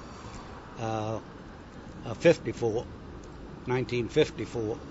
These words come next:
And, uh, so by the time that decision reached Louisiana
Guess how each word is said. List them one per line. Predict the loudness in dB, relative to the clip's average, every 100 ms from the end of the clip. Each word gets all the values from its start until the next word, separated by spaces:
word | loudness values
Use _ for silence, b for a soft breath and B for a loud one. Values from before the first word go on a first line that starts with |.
| -10 -10 -10 -8 -10 -8
And, | -2 2 2 4
uh, | 2 2 0 -2 -4 -10 -10 -10 -10 -10 -10 -10 -10 -10 -10 -10 -10 -10 -10 -10 4 8 8
so | 8 10 12 12 12 12 8 2
by | 4 6
the | 6
time | 6 10 10 10 6 4 -6 -6 -4 2
that | 6 6 4 -6 -4
decision | 0 4 6 6 4 2 6
reached | 8 8 4 -4 -2
Louisiana | 2 4 6 6 6 6 6 6 4